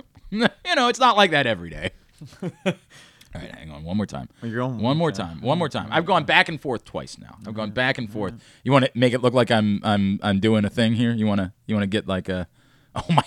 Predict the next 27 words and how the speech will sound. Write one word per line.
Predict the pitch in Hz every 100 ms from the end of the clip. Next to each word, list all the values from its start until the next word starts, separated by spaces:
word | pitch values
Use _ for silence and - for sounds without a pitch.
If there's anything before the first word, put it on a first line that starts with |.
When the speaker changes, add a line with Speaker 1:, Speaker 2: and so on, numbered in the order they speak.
| -
Speaker 1:
God, | 123 127
it | 135
really | 143
does | 131 131 117
look | 131
like | 165 135
I'm, | 127 120 - - -
<laughs> | - -
I'm | 196 170 -
bringing | 175 180 170
the | 151
hot | 139 151
dog | 135 131 123
to |
completion | 117 113 110 135 113 113
right | 104 120
now. | 117 113 - - - -
It | 170
just | 165
shot | - - 185 165 147
innards | 151 139 113
out | 117 117
at | 117 - - -
me. | 135 - _ _ _ _ _ _ _ _ - 139
All |
right. | 131 82 - - - - - _ _ - - _ _ -
Mm. | 254 208